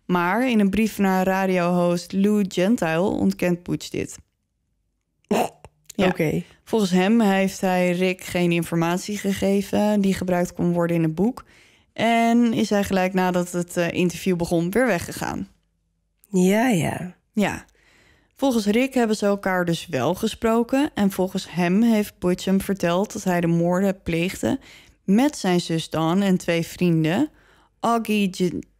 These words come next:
Speaker 1: DeGenero. En niet DeGeneres van
Speaker 2: Nee,
Speaker 1: Ellen.
Speaker 2: nee, nee, nee. Die overigens ook in de problemen zit op dit moment.
Speaker 1: Ja, ook dat, ja. Maar dat is weer een heel ander verhaal.
Speaker 2: Ja.
Speaker 1: Ehm, en Bobby Kels, eh,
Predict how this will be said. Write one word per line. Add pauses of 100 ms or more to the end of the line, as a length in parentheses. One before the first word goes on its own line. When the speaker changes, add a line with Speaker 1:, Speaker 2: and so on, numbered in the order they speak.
(160)
Speaker 1:
DeGenero. (640)
En
niet
DeGeneres
van
Speaker 2:
Nee,
Speaker 1:
Ellen.
Speaker 2:
nee,
nee,
nee. (320)
Die
overigens
ook
in
de
problemen
zit
op
dit
moment.
Speaker 1:
Ja, (480)
ook
dat,
ja. (140)
Maar
dat
is
weer
een
heel
ander
verhaal.
Speaker 2:
Ja. (320)
Speaker 1:
Ehm,
en
Bobby
Kels,
eh,